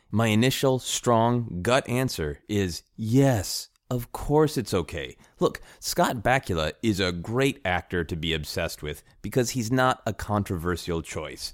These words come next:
To me, loving Scott Bakula is like loving a light breeze. No one is ever going to be upset that you like a light breeze.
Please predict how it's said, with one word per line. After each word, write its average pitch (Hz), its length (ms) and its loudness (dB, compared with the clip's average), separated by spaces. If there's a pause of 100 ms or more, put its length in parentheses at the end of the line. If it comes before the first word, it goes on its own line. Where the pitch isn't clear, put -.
(260)
To 143 100 -2
me, 151 340 2 (200)
loving 135 340 4
Scott 113 540 0
Bakula 98 440 0
is 80 140 -2
like 78 220 -6
loving 120 560 2 (240)
a - 60 -10
light 87 600 -2
breeze. 82 540 -4 (240)
No 127 200 4
one 208 160 4
is 139 120 0
ever 147 160 2
going 123 200 2
to 107 60 -2
be 92 140 0
upset - 720 -2
that 95 140 -4
you 90 160 -2
like 90 280 -2
a - 60 -2
light 80 400 -4
breeze. 80 460 -6